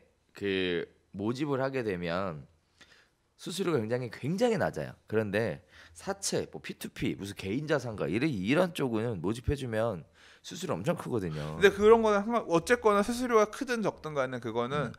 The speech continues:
Speaker 2: 소비자가 결정하는 거잖아요.
Speaker 1: 아,
Speaker 2: 이제까지는,
Speaker 1: 그렇죠, 그렇죠.
Speaker 2: 이제까지는 만약에 내가 받으려고
Speaker 1: 음.
Speaker 2: 하면 사채 시장을 다니거나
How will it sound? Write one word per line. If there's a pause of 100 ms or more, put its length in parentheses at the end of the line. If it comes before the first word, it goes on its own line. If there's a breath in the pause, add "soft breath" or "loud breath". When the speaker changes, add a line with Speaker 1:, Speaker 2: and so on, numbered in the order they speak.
(180 loud breath)
Speaker 2:
소비자가
결정하는
거잖아요. (400 loud breath)
Speaker 1:
아,
Speaker 2:
이제까지는,
Speaker 1:
그렇죠,
그렇죠.
Speaker 2:
이제까지는
만약에
내가
받으려고
Speaker 1:
음.
Speaker 2:
하면 (240 soft breath)
사채
시장을
다니거나